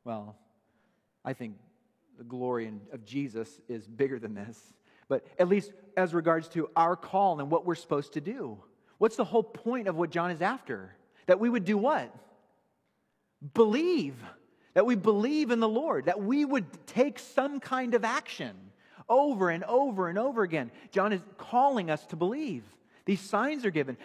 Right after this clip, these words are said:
so that we would believe. That we would take action. "For God so loved the world that he gave his only Son, that whoever does what?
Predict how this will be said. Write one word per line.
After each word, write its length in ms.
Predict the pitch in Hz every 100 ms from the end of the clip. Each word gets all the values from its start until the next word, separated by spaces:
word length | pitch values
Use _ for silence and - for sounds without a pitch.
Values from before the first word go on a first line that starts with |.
| -
so 120 | 196
that 160 | 190 190
we 120 | 220
would 200 | 233 190
believe. 600 | 254 262 302 320 190 117 95 _ _ _ _ -
That 180 | 175
we 200 | 190 262
would 160 | 285 240
take 260 | - 165 -
action. 540 | 131 - - 101 101 -
"For 80 | 185
God 220 | 208 226
so 80 | 233
loved 220 | 208 214
the 80 | 202
world 240 | 214 233
that 80 | 196
he 60 | 180
gave 180 | 196 196
his 100 | 196
only 220 | 202 190
Son, 220 | - 208
that 120 | 170
whoever 320 | 147 208 202
does 180 | 185 156
what? 360 | 127 147 302